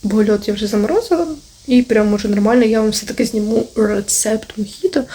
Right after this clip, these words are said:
а не як я тоді вам розповідала. А ще в мене є ось ця красотулька, яка обожнює, щоб її гладили. І я б хотіла б її показати. Ой, мені страшно.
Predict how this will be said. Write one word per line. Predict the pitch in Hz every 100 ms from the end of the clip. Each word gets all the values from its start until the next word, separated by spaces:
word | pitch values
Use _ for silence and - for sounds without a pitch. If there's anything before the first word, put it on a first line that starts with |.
| - -
а | 269 190
не | 185
як | 175 170
я | 208
тоді | - - 202
вам | 202
розповідала. | 202 - 202 208 -
А | 226
ще | - - 262 370 - - - - - -
в | 220
мене | 226 269 247
є | 220 220
ось | 226 -
ця | - 214 -
красотулька, | 214 - - - 311 - - 214 - - - - - - - - 220
яка | 208 - 247 247 - - - - -
обожнює, | 262 311 233 214
щоб | - - -
її | 202 226 - - 175
гладили. | 196 214 226 - - - - - - - - - - - - - - - - - -
І | 262
я | 294 294
б | 285 262
хотіла | - 240
б | 220 226 180 214
її | 233
показати. | - 220 220 - - - - 180 - -
Ой, | 220 247 - - _ - - - - - - - - -
мені | 196 208 269
страшно. | - - 185 185 - - 240